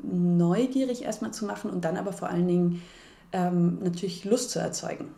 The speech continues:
Und, äh, ja, da kann man schon echt dr-, drüber diskutieren, drüber nachdenken und, äh,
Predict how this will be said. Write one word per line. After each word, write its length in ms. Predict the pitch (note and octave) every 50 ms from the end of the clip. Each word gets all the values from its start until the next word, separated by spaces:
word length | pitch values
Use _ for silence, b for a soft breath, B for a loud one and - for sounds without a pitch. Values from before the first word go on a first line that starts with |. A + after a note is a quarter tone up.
| - -
Und, 440 | - G3+ F#3 F3+ F3+ F3+ F3+ F3 F3 -
äh, 540 | - F#3 F3+ F3+ F3+ F3 F3 F3 F3 E3+ E3+ F3 E3+ E3+ B B B B
ja, 140 | - D4+ C4
da 80 | G3 E3+
kann 140 | E3+ F#3+ F#3+
man 100 | F#3 F#3
schon 600 | - A3 G#3 A#3 A#3+ B3 B3 B3 A#3+ A#3+ - - - A3 - - G#3+ - - G#3+ - - - - F3 - -
echt 420 | - - - - - - - - - - -
dr-, 160 | - G#3+ G#3 -
drüber 260 | - G#3+ A#3 A#3 G#3+
diskutieren, 600 | G3 G3 - - F3 E3+ - - B3 C#4+ D4+ C#4
drüber 200 | A#3 G#3 G3 F#3+
nachdenken 800 | F3+ F3+ F#3 G#3+ A#3 - - C4 B3 B3 B3+ - B3 A#3+ A#3+ A#3+ A#3
und, 520 | - G3+ G3 G3 G3+ G3+ G3+ G3+ G3+ -
äh, 380 | G#3+ G3+ G3 G3 G3 F#3+ G3 G3